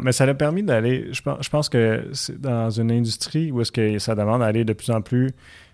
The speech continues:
rapidement, puis, euh, de, de faire plus de production, là, parce que, euh, si tu regardes, généralement parlant, là, tout ce qui se fait en production, que ce soit spectacle,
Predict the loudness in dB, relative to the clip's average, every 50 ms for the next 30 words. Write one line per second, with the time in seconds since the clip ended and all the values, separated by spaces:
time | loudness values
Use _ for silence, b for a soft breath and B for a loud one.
0 | B _ -8 -6 -4 -2 -4 -4 -2 2 4 4 6 6 6 4 4 2 0 -2
1 | -4 -6 -4 -2 0 2 2 2 2 2 2 2 2 0 0 0 -2 -2 0 0
2 | 0 0 0 -4 -2 0 0 2 2 2 0 0 0 -2 -2 -2 -6 -8 -4 -2
3 | -2 -2 0 -2 -2 -2 -4 -2 -2 -2 0 0 0 -2 -2 -4 -4 -4 -4 -2
4 | 0 0 2 2 2 2 2 0 2 2 2 4 4 4 2 2 2 2 0 0
5 | 0 0 0 0 0 0 0 0 -2 -4 -4 -6 -10 -8 -8 -8 -6 -4 -2 -2
6 | -2 -2 -2 -4 -4 -4 -6 -4 -4 -4 -4 -4 -6 -4 -4 -4 -4 -4 -6 -8
7 | -8 -4 -4 -2 -2 -2 -4 -8 B